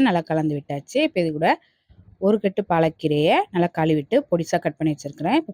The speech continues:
பாலக்கீரையை சேர்த்துக்கலாம். பாலக்கீரையை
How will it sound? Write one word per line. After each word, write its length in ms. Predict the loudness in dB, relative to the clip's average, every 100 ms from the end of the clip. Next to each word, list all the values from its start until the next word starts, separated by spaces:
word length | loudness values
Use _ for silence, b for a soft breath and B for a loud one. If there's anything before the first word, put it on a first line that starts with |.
| -2
பாலக்கீரையை 420 | -2 0 -2 -2
சேர்த்துக்கலாம். 480 | -4 -10 -4 0 0 -2 _ _ _ _ _ _ _ _ _ _ _ _ _ -20 _ _ _ _ -2
பாலக்கீரையை 440 | 0 0 0 -4